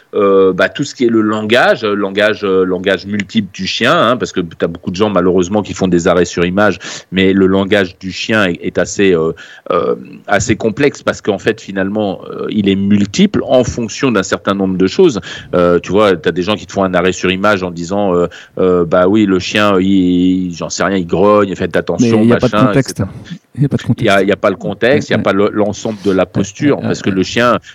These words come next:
Speaker 1: euh, tu peux avoir un chien qui grogne en éta-, en ayant une posture d'invitation
Speaker 2: De
Speaker 1: au
Speaker 2: jeu,
Speaker 1: jeu,
Speaker 2: ouais, c'est
Speaker 1: euh,
Speaker 2: ça.
Speaker 1: et cetera.
Speaker 2: Ouais.
Speaker 1: Donc, euh, et, et tout ça, malheureusement, les arrêts sur image sont très dangereux et je,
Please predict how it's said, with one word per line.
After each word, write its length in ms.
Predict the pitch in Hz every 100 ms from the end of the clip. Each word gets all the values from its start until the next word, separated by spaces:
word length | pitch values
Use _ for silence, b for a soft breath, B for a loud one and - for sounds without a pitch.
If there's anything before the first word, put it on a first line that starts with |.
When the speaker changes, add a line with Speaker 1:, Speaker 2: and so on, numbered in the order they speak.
| _
Speaker 1:
euh, 80 | 90
tu 140 | - -
peux 160 | 117
avoir 260 | 101 104 98
un 80 | 98
chien 260 | - 123
qui 140 | - 98
grogne 300 | 104 127 101
en 120 | 98
éta-, 240 | 95 -
en 180 | 104 101
ayant 200 | 98 104
une 100 | 104
posture 360 | - 95 - 104
d'invitation 680 | 95 90 92 90 - 92 90
Speaker 2:
De 80 |
Speaker 1:
au 40 | 123
Speaker 2:
jeu, 280 | 107 131 139
Speaker 1:
jeu, 40 |
Speaker 2:
ouais, 180 | 120 113
c'est 160 | 98 95
Speaker 1:
euh, 120 | 104
Speaker 2:
ça. 100 | 104
Speaker 1:
et 80 | 107
cetera. 360 | - 110 143 151 -
Speaker 2:
Ouais. 60 | 113
Speaker 1:
Donc, 160 | 107 101
euh, 40 | 101 151 -
et, 240 | 123 156 160 160
et 40 |
tout 120 | - 170
ça, 240 | 185 139
malheureusement, 680 | 120 131 143 131 117 143 170
les 200 | 131 107
arrêts 200 | 123 123
sur 180 | 120 113
image 240 | 113 135 -
sont 100 | 104
très 200 | - 123
dangereux 460 | 110 107 113 143
et 60 | 127
je, 140 | 104